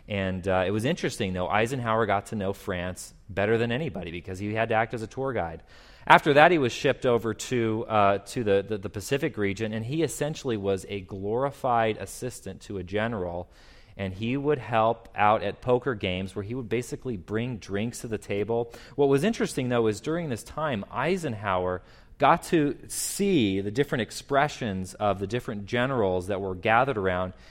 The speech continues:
He started to understand personalities and how egos work with men, and it was a really interesting time for him to look at and observe. But Eisenhower struggled with feelings of futility and failure. In fact,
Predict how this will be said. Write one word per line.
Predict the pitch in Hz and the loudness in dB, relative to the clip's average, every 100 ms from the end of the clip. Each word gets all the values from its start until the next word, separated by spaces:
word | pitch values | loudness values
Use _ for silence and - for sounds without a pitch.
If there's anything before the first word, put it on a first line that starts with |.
| - - | -20 -10
He | - | -8
started | 131 185 185 | 0 2 2
to | 160 | 0
understand | 135 123 110 - 143 123 | -2 -4 -4 -4 -4 -4
personalities | - 135 - 95 101 120 127 127 120 | -4 -6 -2 0 4 4 2 -2 -2
and | 101 | -4
how | 101 95 104 | -2 -4 -2
egos | 113 117 120 110 | -2 2 0 0
work | 110 120 - | -2 -2 -2
with | 101 - | -6 -4
men, | 95 98 110 127 127 - - - | -2 0 0 -4 -12 -20 -20 -4
and | 107 | -2
it | 127 | 0
was | 117 | -2
a | 113 | 2
really | 127 147 135 | 4 4 2
interesting | 123 135 - 117 | -2 -6 -4 -6
time | 98 - 123 135 | -6 -4 -2 -2
for | 110 | -6
him | 104 98 | -6 -8
to | - | -8
look | 95 113 135 | -4 -2 2
at | 117 95 92 | 4 4 2
and | 98 | -6
observe. | 98 95 135 123 87 - - - - | -8 -4 0 0 0 -8 -20 -12 -4
But | 143 | 4
Eisenhower | 156 214 240 208 151 139 135 135 131 | 6 6 4 -2 2 4 4 4 0
struggled | - - 170 196 214 | -4 2 4 4 0
with | 160 160 | -2 -4
feelings | - 120 117 117 107 | -4 -2 0 -2 -6
of | 110 | -6
futility | 110 104 - 110 117 120 | -6 -6 -4 -2 -2 -4
and | 110 | -4
failure. | - 135 139 95 | -2 0 0 0
In | 101 | -2
fact, | 131 120 - | 0 0 0